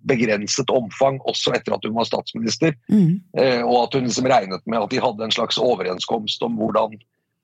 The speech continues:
Speaker 1: det kunne foregå innenfor rimelighetens grenser, eh, som jeg synes er litt sånn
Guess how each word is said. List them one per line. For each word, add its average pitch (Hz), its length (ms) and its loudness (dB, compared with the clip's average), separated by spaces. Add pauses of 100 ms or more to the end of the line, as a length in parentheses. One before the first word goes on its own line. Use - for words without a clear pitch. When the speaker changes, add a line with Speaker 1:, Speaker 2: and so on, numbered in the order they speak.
Speaker 1:
det 113 240 2
kunne 123 160 0
foregå 113 640 0
innenfor 117 480 -2
rimelighetens 120 720 -2
grenser, 135 480 0 (560)
eh, 123 240 2
som 131 160 -2
jeg 117 160 2
synes 120 240 -2
er 120 160 0
litt 113 160 -4
sånn 117 240 -4